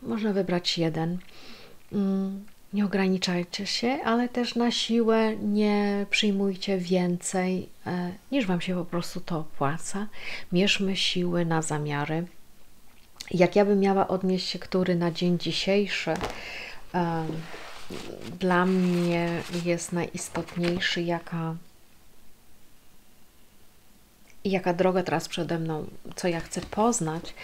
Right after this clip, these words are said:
No wiadomo, że ten najświeższy. E, ta zabawa mnie trochę kręci,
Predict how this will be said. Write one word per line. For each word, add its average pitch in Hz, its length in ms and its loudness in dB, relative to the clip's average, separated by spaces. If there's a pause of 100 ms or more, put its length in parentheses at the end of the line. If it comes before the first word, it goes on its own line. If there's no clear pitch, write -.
(480)
No 180 220 4
wiadomo, 185 440 2
że 185 100 2
ten 175 220 2
najświeższy. - 880 2 (720)
E, 185 240 -2 (320)
ta 240 160 2
zabawa 151 580 2
mnie 165 180 -4
trochę 180 280 -4
kręci, 220 800 -4